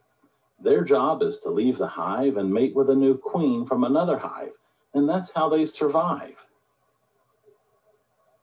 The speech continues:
Honeybees go through a metamorphosis. They start as eggs,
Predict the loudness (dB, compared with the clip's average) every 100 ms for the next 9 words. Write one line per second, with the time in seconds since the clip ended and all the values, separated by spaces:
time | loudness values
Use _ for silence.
0 | _ _ _ _ _ _ _ _ _ _
1 | _ _ _ _ _ _ _ _ _ _
2 | _ _ _ _ _ _ _ -6 0 0
3 | 0 -2 -2 4 4 4 2 2 2 0
4 | -2 -2 -4 -4 -8 -8 -10 -12 _ _
5 | _ _ _ -4 -4 -2 -2 2 2 2
6 | -2 -4 -2 -4 -6 -16